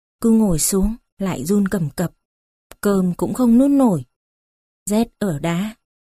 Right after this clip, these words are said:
rét ở bóng tối, rét từ ruột rét ra. Ghê nhất là mỗi khi nghĩ mới hôm qua còn nóng rực, thì trong người tự dưng rùng mình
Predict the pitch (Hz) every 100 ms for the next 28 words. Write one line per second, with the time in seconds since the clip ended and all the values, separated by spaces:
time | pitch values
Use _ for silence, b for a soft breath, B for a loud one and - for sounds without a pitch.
0 | _ _ - 233 - 208 170 185 208 -
1 | 202 202 247 - _ _ _ _ _ -
2 | 202 220 - 220 180 175 180 - - 208
3 | - 220 214 190 - _ _ _ _ _
4 | _ - 220 220 202 247 - 220 190 156
5 | - _ _ _ 175 180 - - 226 202
6 | 214 214 240 240 247 262 233 226 208 -
7 | 180 147 160 240 254 - _ _ _ _
8 | - 190 - 190 190 185 156 - 165 170
9 | 226 208 196 214 175 190 165